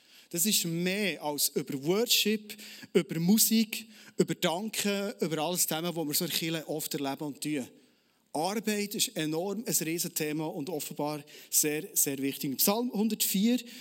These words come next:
dreiundzwanzig steht, "Dann steht der Mensch auf und geht an seine Arbeit. Er hat zu tun,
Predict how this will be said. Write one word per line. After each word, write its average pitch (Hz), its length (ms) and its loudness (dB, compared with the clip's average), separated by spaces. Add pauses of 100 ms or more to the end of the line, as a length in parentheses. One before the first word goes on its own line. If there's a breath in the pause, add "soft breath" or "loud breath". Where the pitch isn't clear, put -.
(160 loud breath)
dreiundzwanzig 180 760 2
steht, 165 500 -2 (500 loud breath)
"Dann 226 240 2
steht 233 320 2
der 196 80 0
Mensch 190 460 0
auf 185 560 -2 (340 loud breath)
und 175 280 -2
geht 180 420 -2
an 175 160 0
seine 156 440 2
Arbeit. 160 720 -2 (180 loud breath)
Er 180 140 2
hat 208 180 -2
zu 185 140 2
tun, 233 480 6